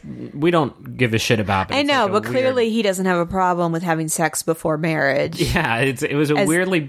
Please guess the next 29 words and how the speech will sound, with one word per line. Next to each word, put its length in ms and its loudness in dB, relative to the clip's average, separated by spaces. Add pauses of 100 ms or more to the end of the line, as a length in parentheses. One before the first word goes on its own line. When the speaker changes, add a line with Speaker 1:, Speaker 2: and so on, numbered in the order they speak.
(100)
Speaker 2:
Yeah. 80 -4
Speaker 1:
hyper-puritanical, 1300 0
like, 320 -2 (480)
thing 220 2
for 100 4
him 220 4
to 100 0
bust 300 0
Speaker 2:
Yeah. 220 2
Speaker 1:
out. 60 -4
Anyway. 600 2
Speaker 2:
It 80 2
was 240 0
weird. 360 -4
Speaker 1:
Yeah. 200 -8 (260)
Speaker 2:
Um, 640 4 (100)
so 540 2
Josh 420 0
arrives. 400 4
Since 280 -4
he 180 2
is 120 0
just 260 -2
arriving, 340 2
he 100 -2
gets 240 -2
a 40 -4
date 340 0
card. 640 -2